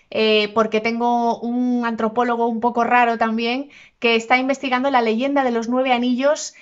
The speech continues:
que es una leyenda real en, en Galicia. Y nada más comenzar a investigarla, aparece el cadáver en la antigua huerta de un monasterio, el cadáver de un hombre vestido con un hábito benedictino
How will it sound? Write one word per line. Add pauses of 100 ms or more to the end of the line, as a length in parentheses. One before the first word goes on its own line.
(140)
que
es
una
leyenda
real (320)
en,
en
Galicia. (600)
Y
nada
más
comenzar
a
investigarla,
aparece
el
cadáver
en
la
antigua
huerta
de
un
monasterio,
el
cadáver
de
un
hombre
vestido
con
un
hábito
benedictino